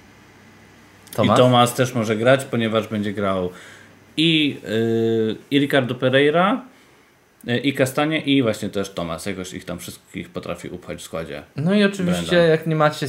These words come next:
Speaker 1: City, to City, nie? Oni grają teraz podwójną kolejkę i dwudziesta siódma też jest u nich podwójna, tak?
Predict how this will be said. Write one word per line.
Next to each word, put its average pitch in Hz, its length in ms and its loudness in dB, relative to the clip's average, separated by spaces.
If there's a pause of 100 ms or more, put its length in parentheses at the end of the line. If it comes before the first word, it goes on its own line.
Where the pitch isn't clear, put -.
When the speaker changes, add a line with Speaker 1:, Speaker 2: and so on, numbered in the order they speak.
(120)
Speaker 1:
City, 135 640 -2 (140)
to 131 120 -2 (160)
City, 127 280 -6
nie? 92 240 -4 (600)
Oni 107 200 -2
grają 113 220 4
teraz 113 280 4
podwójną 110 460 -2
kolejkę 113 640 2
i 110 40 -2
dwudziesta 110 440 -4
siódma 113 340 -4
też - 240 -2
jest 101 160 -10
u 101 80 -4
nich 98 200 -4
podwójna, 95 500 -6
tak? 117 200 0